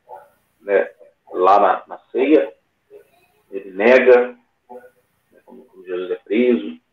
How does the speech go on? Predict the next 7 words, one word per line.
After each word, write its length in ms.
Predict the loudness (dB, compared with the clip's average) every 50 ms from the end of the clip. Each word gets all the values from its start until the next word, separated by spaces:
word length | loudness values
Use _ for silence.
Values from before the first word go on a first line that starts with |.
| _ _ _
tal, 440 | 0 2 2 4 2 2 -2 -6 _ _ _ _ _ _ -18 -18 -18 -18 -20 _ _ _ _ _ _ -20 -14 -10
é, 360 | -8 -6 -4 -6 -6 -8 -12 _ _ _ _ _ _ -20 -20 -20 -16
ele 160 | -16 -16 -16 _ _ _ _ _ _ _
se 520 | -6 -4 -4 -2 0 0 0 -2 -4 -10 _ _ _ _ _ _ _ _ _ _ _ _ _ _ _ _ _ _ _ _ _ _ _
entristece, 960 | -20 -20 -20 _ -20 _ -14 -12 -6 0 4 4 4 4 4 0 -4 -4 -2
ele 240 | 0 0 2 2 2
entra, 440 | 2 0 0 0 0 0 0 -2